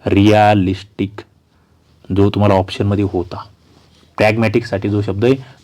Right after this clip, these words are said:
तो रिॲलिस्टिक आहे, रिॲलिस्टिक. मित्रांनो, ग्रामसेवक भरतीची विजयी भाऊ बॅच आहे, अभ्यास कट्टा ॲपवर आपण,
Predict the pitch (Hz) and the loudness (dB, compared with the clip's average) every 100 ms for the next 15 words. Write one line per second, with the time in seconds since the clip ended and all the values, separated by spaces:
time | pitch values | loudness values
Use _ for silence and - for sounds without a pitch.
0 | - 131 98 101 107 107 95 - 101 92 | -6 -2 2 2 4 2 -2 -6 -10 -6
1 | 98 - 104 _ _ _ _ _ _ _ | -6 -8 -18 _ _ _ _ _ _ _
2 | _ _ _ _ _ - - _ _ _ | _ _ _ _ _ -20 -20 _ _ _
3 | - 92 98 101 101 95 - - 107 - | -6 0 4 4 4 0 -6 -12 -14 -16
4 | - _ _ _ _ _ _ - _ _ | -20 _ _ _ _ _ _ -20 _ _
5 | 117 127 156 127 123 135 151 139 120 131 | 0 2 2 4 4 4 2 4 2 2
6 | 147 127 110 127 123 123 117 113 120 123 | 4 4 6 4 6 4 4 4 2 0
7 | 110 123 110 104 101 - 107 117 110 117 | 0 0 0 0 -2 -2 -2 0 0 2
8 | 110 107 110 | 2 2 -2